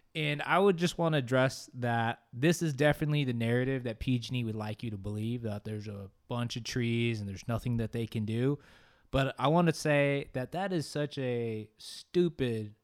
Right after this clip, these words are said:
thought to just say that,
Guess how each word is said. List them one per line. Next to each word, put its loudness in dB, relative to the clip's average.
thought -4
to -6
just -6
say -2
that, -4